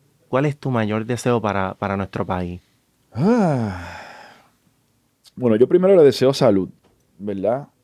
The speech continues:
Speaker 2: Física, emocional, mental,
Speaker 1: Porque somos
Speaker 2: salud.
Speaker 1: un pueblo que ha pasado, somos un pueblo que ha pasado por mucho, Modesto.
Speaker 2: Por mucho, yo lo sé, yo lo sé. Algunos somos privilegiados de unas maneras,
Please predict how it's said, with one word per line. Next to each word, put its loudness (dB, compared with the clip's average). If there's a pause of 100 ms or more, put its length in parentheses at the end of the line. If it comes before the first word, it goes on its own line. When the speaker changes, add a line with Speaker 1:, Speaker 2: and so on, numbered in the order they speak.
(580)
Speaker 2:
Física, -4
emocional, -6
mental, -10
Speaker 1:
Porque -12
somos 0
Speaker 2:
salud. 0
Speaker 1:
un -4
pueblo 4
que -4
ha -2
pasado, -2
somos -8
un -4
pueblo -2
que -2
ha -8
pasado -10
por -8
mucho, -12
Modesto. -8
Speaker 2:
Por 2
mucho, -8 (100)
yo -4
lo -2
sé, -6 (200)
yo -14
lo -8
sé. -2
Algunos -2
somos -6
privilegiados -2
de 0
unas -8
maneras, -4